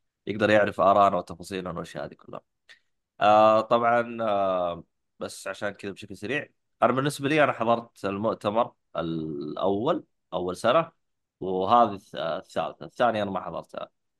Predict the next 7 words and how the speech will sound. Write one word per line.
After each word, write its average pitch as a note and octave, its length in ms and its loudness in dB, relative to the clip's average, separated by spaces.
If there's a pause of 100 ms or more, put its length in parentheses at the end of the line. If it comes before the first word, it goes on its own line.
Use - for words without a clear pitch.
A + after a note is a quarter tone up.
(160)
الشباب D3+ 480 4
السيف C3 480 -2
وحادي B2 480 -2
هذه G2+ 140 -4
أول F#2+ 180 -6
سنة D#2+ 220 -10
له، D#2 140 -16